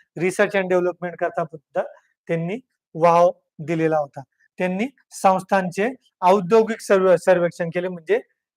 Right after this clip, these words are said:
किती कारखाने किंवा किती बिझनेसेस आहेत, त्यांना रजिस्ट्रेशन केलं, सर्वेक्षण आणि त्यांचा आढावा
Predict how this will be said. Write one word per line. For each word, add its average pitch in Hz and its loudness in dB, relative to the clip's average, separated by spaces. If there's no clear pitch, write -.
किती 240 -2
कारखाने 202 2
किंवा 202 -2
किती 202 -8
बिझनेसेस 185 -6
आहेत, 180 2
त्यांना 175 -6
रजिस्ट्रेशन 170 -8
केलं, 175 -6
सर्वेक्षण 180 -2
आणि 175 -8
त्यांचा 175 -2
आढावा 180 6